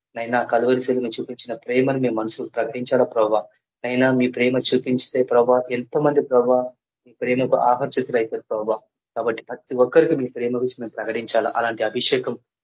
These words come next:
అలాంటి ఆత్మ నడిపింపు మాకు అనుగ్రహించినైనా, కృపగల దేవ, మీలో ఉన్న విశ్వాసం మాకు అనుగ్రహించి, మీలో ఉన్న అభిషేకం మాకు అనుగ్రహించి నడిపించి, ప్రతి చోట మీ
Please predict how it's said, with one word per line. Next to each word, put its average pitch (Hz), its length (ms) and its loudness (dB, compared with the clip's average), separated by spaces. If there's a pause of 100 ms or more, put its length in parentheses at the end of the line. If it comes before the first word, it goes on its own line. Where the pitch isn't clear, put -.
(140)
అలాంటి 120 240 0 (180)
ఆత్మ 135 260 -2
నడిపింపు 123 460 -4
మాకు 113 160 -6
అనుగ్రహించినైనా, 110 600 -6 (420)
కృపగల 117 460 2
దేవ, 120 100 4 (160)
మీలో 135 260 4
ఉన్న 135 120 0 (100)
విశ్వాసం 139 460 2
మాకు 117 180 -4
అనుగ్రహించి, 113 340 -10 (120)
మీలో 131 180 4
ఉన్న 127 160 2
అభిషేకం 143 460 2
మాకు 113 180 -6
అనుగ్రహించి 110 440 -10
నడిపించి, 117 420 -10 (420)
ప్రతి 127 220 -6 (100)
చోట 147 160 6 (120)
మీ 131 60 -2